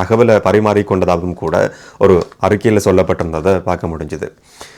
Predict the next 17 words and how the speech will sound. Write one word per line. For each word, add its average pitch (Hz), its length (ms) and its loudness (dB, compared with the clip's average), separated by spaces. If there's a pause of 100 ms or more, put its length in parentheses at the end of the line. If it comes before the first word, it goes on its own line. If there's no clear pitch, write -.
(160)
இப்படியே 143 320 4
தொலைபேசி 135 400 6
உரையாடல்கள் 117 600 4
நடந்து 104 260 2
கொண்டிருக்கு. 101 580 2
கடைசியா 110 340 2
திரும்பவும் 107 380 2
உறுதி 98 360 0
செய்யப்படுது. 95 560 2
அதிகாலையில, 95 760 2 (100)
காலையில 104 460 4 (320)
நாலு 104 600 4
ஒன்பதுக்கு 101 500 0 (240)
நாற்பது 110 420 2
போராளிகளோட 101 840 2 (100)
புலித்தேவன், 107 680 0 (280)
நடேசனும் 104 640 2